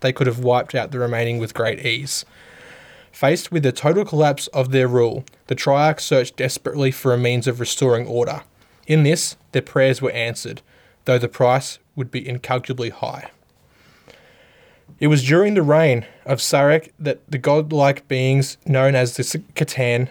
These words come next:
were first blighted the Necrontyr. It is unknown how exactly the Necrontyr first came to encounter the Catan, as they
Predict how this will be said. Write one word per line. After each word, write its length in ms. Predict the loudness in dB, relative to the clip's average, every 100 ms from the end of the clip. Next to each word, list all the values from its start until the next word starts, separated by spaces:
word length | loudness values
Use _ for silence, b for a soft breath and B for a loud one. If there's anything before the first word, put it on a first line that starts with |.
| -4
were 120 | -4
first 500 | -2 2 2 0 -10
blighted 500 | -2 0 0 -2 -6 -6
the 80 | -2
Necrontyr. 640 | -2 -2 -4 -2 -2 -4 -12 _ _ B B B B -2
It 100 | 2
is 120 | 4
unknown 400 | 4 4 4 2
how 280 | 2 2 2
exactly 400 | 4 2 2 2
the 80 |
Necrontyr 600 | 2 0 0 -2 0 0
first 300 | 0 -2 -2
came 240 | -2 -4 -2
to 100 | -2
encounter 400 | -4 -2 -4 -4
the 100 | -6
Catan, 500 | -10 -6 -2 0 0 B B B B B B B
as 200 | -2 2
they 380 | 2 2 0